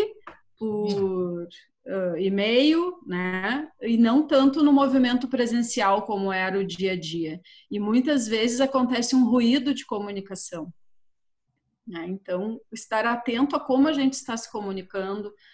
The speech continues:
ah, através da escrita, né? Principalmente o WhatsApp, que às vezes é aquela, é aquela escrita mais rápida, né? E o que que isso pode reverberar.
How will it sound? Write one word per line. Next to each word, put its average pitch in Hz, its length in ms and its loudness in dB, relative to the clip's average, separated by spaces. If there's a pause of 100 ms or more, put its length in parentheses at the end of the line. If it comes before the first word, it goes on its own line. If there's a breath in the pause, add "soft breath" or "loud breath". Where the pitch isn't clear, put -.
(300 soft breath)
ah, 196 440 -4
através 202 520 -2
da 202 140 -4
escrita, 190 520 -6
né? 175 160 -4
Principalmente 285 540 2
o 294 40 0
WhatsApp, 240 540 0
que - 60 -2
às 214 100 -2
vezes 214 220 -4
é 220 60 -2
aquela, 214 240 -6 (120)
é 190 100 -4
aquela 202 240 -6
escrita 214 360 -6
mais 190 240 -4
rápida, 185 580 -4
né? 170 220 -8 (380)
E 196 140 -4
o 190 60 -2
que 226 140 -6
que 254 140 0
isso 240 280 -4
pode 220 280 0
reverberar. 214 840 -2